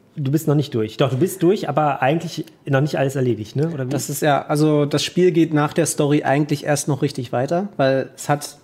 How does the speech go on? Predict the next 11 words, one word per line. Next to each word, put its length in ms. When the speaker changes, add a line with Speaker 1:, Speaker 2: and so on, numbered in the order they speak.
Speaker 2:
wie 100
für 360
J 80
R 180
P 100
Gs 260
typisch, 540
einen 120
mega 580
Endgame-Content, 920
äh, 320